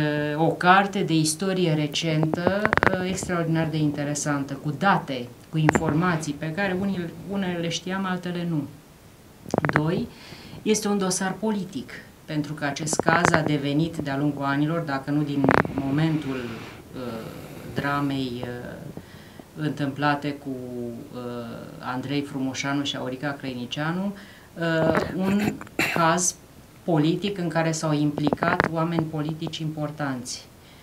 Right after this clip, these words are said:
uh, și care au o vinovăție morală în, în poveste. Deci este și un dosar, uh, politic. Și este și, uh, jurnalul, uh,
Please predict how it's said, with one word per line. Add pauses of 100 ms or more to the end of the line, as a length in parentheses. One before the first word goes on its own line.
(300)
uh,
și
care
au
o
vinovăție
morală (640)
în,
în (120)
poveste. (160)
Deci
este
și
un
dosar, (460)
uh,
politic.
Și
este (600)
și, (500)
uh, (120)
jurnalul, (440)
uh,